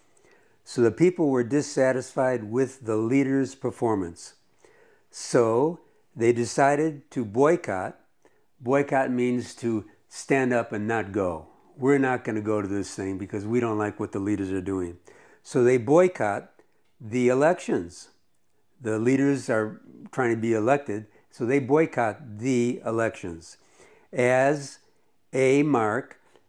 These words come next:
we have mark, and we need a, a, um, article in front of mark. So when it's an M,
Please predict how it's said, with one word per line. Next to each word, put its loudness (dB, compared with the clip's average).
we -4
have 0
mark, 0
and -8
we 0
need 0
a, 0
a, -4
um, -8
article 0
in -4
front -4
of -2
mark. -2
So -4
when 2
it's -4
an -2
M, 0